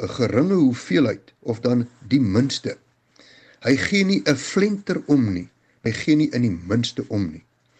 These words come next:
Daar is ook 'n uitdrukking, die flenters in word, wat beteken om baie kwaad te word. Natuurlik kan jy ook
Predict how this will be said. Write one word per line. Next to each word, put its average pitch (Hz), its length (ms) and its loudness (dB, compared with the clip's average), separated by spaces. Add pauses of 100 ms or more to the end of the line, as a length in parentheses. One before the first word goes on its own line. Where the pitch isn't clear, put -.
(280)
Daar 123 100 0
is 113 120 -2
ook 104 140 -2
'n - 100 -6
uitdrukking, 175 580 2 (340)
die 151 180 2
flenters - 720 0
in 143 200 2
word, 113 380 0 (280)
wat 104 120 -6
beteken 120 520 -2 (200)
om 113 160 0
baie 98 340 0
kwaad 254 300 0
te 101 80 -4
word. - 320 -16 (380)
Natuurlik 143 560 2
kan 127 160 2
jy 135 100 4
ook 147 220 2